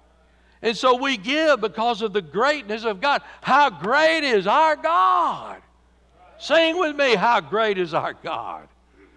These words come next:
My soul, he's great. He's also grace.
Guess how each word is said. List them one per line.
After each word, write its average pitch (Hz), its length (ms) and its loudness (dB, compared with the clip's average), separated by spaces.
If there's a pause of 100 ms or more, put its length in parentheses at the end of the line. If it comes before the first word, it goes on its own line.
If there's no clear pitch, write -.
(240)
My 143 200 -8
soul, 277 680 -2 (240)
he's 180 340 -6
great. 233 720 -8 (520)
He's 214 240 -4
also 233 500 0
grace. 254 760 -6